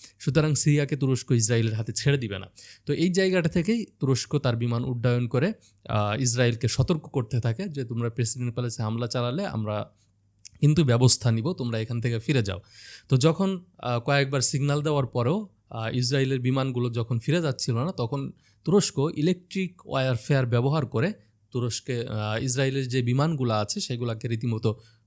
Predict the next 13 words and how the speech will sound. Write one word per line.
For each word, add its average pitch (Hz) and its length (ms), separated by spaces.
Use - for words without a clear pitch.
অকার্যকর 135 600
করে 107 200
দেয়, 101 180
যার 135 220
ফলে, 139 360
আহ, 110 300
ইসরায়েলের 131 480
বিমানগুলো 147 800
সেখানে 123 380
না 123 180
থেকে - 260
ফিরে 131 280
যেতে 123 380